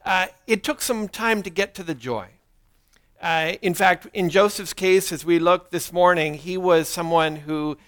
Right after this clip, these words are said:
uh, met that first Christmas with confusion,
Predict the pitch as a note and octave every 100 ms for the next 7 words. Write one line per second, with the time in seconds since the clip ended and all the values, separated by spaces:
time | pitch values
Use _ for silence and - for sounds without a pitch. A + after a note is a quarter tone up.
0 | _ _ _ - D#3+ D3 D3 D#3+ F3 F#3
1 | A3+ - G#3 F#3+ - - G3+ F#3 - -
2 | G3 F#3 - F#3 F#3 E3+ - - - D#3+
3 | D#3+ D3+ D3+ D3 C3+ - - _ _ -
4 | C#3+ - D3 D#3+ D3+ E3+ F#3+ G3